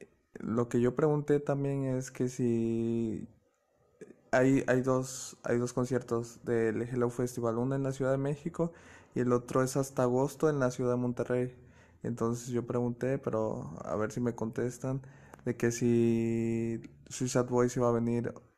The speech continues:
o sea, el mismo lineup de, de la Ciudad de México iba a ser en Monterrey, y por lo tanto que si Suicide Boys iba a venir a Monterrey, pero todavía estoy a la espera. Si m-, contestan que sí, pues ahí les daré el upgrade.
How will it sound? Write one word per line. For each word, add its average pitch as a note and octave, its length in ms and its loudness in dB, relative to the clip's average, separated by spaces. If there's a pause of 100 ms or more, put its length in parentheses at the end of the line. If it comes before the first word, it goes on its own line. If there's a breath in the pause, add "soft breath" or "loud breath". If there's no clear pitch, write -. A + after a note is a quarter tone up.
(360)
o C3 60 -6
sea, A#2+ 160 4
el A#2 60 2
mismo C3+ 340 2
lineup C#3+ 520 2
de, A#2+ 340 4
de A2+ 720 2
la A#2 140 2
Ciudad A#2 200 2
de A#2 40 2
México C3 380 -2
iba B2 120 2
a B2 40 0
ser B2+ 160 -2
en B2 60 0
Monterrey, B2+ 520 0 (1000 loud breath)
y B2 340 6
por A#2 180 0
lo A2+ 120 2
tanto A#2+ 480 2
que A#2+ 100 0
si A#2 240 0
Suicide A#2+ 360 -2
Boys B2 300 -2
iba B2 140 0
a A#2+ 40 2
venir A#2+ 180 0
a - 20 -2
Monterrey, A#2+ 500 -2 (760 soft breath)
pero A2+ 680 4
todavía A#2 220 2
estoy A#2 160 0
a - 20 2
la A2+ 60 2
espera. A2 340 0
Si A2+ 160 -6
m-, A2 520 -4 (100)
contestan A#2 420 -4
que C3+ 120 -6
sí, D3+ 240 -4
pues - 540 -6 (500)
ahí A#2 220 0
les A#2 560 -4
daré A2+ 360 0
el A2 120 -2
upgrade. - 540 -8